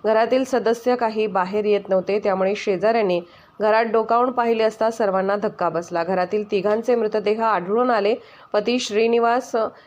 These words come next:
इळपुंगटी वय अठ्ठावन्न, पत्नी पद्मालता इंग-, इळपुंगटी वय चोपन्न आणि मुलगा व्यंकट इळपुंगटी एकोणतीस यांचा संशयास्पद मृत्यू झाला आहे. श्रीनिवास यांचा मृतदेह बेडरूममध्ये आढळून आला, तर पत्नी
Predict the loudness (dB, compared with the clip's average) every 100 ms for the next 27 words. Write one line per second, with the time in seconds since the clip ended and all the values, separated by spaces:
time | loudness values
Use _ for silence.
0 | -20 -18 -2 0 0 2 0 2 2 4
1 | 2 0 -2 0 2 0 0 -2 0 -2
2 | 0 -2 0 0 0 0 0 0 0 -2
3 | -4 -4 0 0 0 -2 0 -2 -2 -6
4 | -14 -2 0 0 0 0 0 0 2 0
5 | 0 0 0 2 0 0 0 0 -2 -2
6 | 0 0 0 -2 0 0 0 -2 -2 -2
7 | -2 -4 -2 -2 -2 -2 -6 -8 -20 -20
8 | -4 0 2 2 -2 0 0 0 2 0
9 | 0 -2 -2 0 -2 -2 -4 -4 -2 -2
10 | 0 -2 -4 -4 -2 0 0 0 0 0
11 | 0 0 -2 -2 -6 -20 -6 -2 0 2
12 | 2 2 2 0 2 0 2 2 2 0
13 | 0 2 0 -2 -2 -4 -4 -2 0